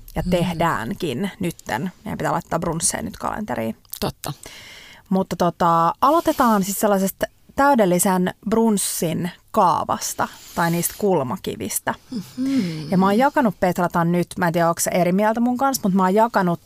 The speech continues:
Speaker 1: tän viiteen eri osioon.
Speaker 2: Okei.
Speaker 1: Mulla on munat.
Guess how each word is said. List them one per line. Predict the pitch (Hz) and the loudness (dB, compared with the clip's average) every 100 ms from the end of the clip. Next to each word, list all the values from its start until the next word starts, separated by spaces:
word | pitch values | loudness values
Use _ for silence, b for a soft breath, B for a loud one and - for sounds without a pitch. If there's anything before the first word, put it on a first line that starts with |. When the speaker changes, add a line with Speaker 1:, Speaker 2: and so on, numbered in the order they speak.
| - | -4
Speaker 1:
tän | 180 170 170 170 - - 196 | 0 2 2 0 -4 -4 -2
viiteen | 262 247 180 - 151 151 - | 2 2 0 -2 -4 -6 -6
eri | 185 165 | -4 -4
osioon. | - 185 - - - 226 226 _ - 185 | -6 -4 -4 -4 -2 -2 -2 _ -12 -10
Speaker 2:
Okei. | - 151 139 147 208 247 - _ - B 220 | -8 -6 -2 0 0 0 -6 _ -20 B 0
Speaker 1:
Mulla | 175 160 | 2 2
on | |
munat. | 165 175 202 254 - - | 2 2 2 0 -2 -6